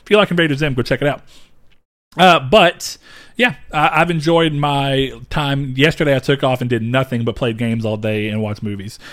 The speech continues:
So I watched literally Red State, Invader Zim, and also played hours upon <laughs> hours of games yesterday 'cause I've been doing so much work outside. I was like, "I've gotta stop or I'm gonna kill myself." 'Cause I was like, I started to get depressed about the only thing I felt like I was doing was just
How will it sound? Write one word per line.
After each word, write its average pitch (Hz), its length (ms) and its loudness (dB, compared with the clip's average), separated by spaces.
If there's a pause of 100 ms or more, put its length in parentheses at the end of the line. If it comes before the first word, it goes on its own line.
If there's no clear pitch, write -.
(140)
So 113 220 4
I 113 120 4
watched 131 320 4
literally 135 360 4
Red 127 220 2
State, 127 260 -2
Invader 117 320 0
Zim, 117 240 -2
and 113 80 0
also 117 260 0
played 113 320 0 (120)
hours 123 300 0
upon 113 240 0
<laughs> - 160 0
hours 131 200 2
of 131 140 0
games 123 320 -2
yesterday 113 420 -2 (400)
'cause 139 120 2
I've 147 120 6
been 208 120 6
doing 185 180 4
so 180 160 2
much 170 160 0
work 156 220 2
outside. 143 200 2
I - 40 4
was 127 80 0
like, 127 100 -4
"I've 135 140 2
gotta 151 120 0
stop 127 320 -2
or 117 40 2
I'm 110 100 -2
gonna 101 160 -6
kill 104 200 -4
myself." 95 420 -10
'Cause 127 120 -4
I 123 40 4
was 127 160 0
like, 139 260 0
I 147 60 2
started 202 240 2
to 170 60 2
get - 60 0
depressed 127 440 0
about 117 340 -4
the 135 140 0
only 147 180 2
thing 143 180 -2
I 131 80 0
felt 123 240 -2
like 123 120 0
I 113 80 -2
was 113 160 0
doing 123 260 0
was 113 140 -2
just 117 200 -4